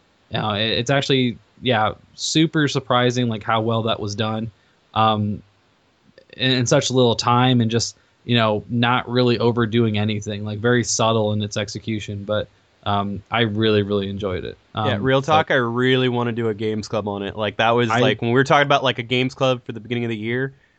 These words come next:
Speaker 2: like,
Speaker 1: Yeah.
Speaker 2: I, I, like, I think that's something that all of us would really, really, really
Speaker 1: I'd be okay with
Speaker 2: enjoy.
Speaker 1: that, because,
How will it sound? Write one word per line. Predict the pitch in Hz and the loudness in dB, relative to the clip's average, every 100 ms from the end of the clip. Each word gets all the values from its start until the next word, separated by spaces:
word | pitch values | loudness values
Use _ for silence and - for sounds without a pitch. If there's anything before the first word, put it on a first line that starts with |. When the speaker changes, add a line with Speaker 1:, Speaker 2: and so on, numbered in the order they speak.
| - | -4
Speaker 2:
like, | 110 | 2
Speaker 1:
Yeah. | 127 127 - | 4 2 0
Speaker 2:
I, | |
I, | 127 | -2
like, | 123 - | -2 -2
I | 120 | -4
think | 123 143 127 | -2 -4 -2
that's | 127 - | -2 -2
something | 123 117 113 | -6 -4 -6
that | 101 | -6
all | 110 113 110 110 | 0 2 2 0
of | |
us | 104 98 - | -4 -6 -8
would | 107 101 | -12 -10
really, | 101 107 107 107 104 | -6 -4 -4 -4 -4
really, | 98 101 98 95 | -4 -4 -4 -4
really | 95 98 98 98 | -4 -2 0 2
Speaker 1:
I'd | 147 | 4
be | 190 | 4
okay | 175 185 | 4 4
with | 135 | 4
Speaker 2:
enjoy. | 120 | 2
Speaker 1:
that, | 120 | 2
because, | 147 127 | 2 0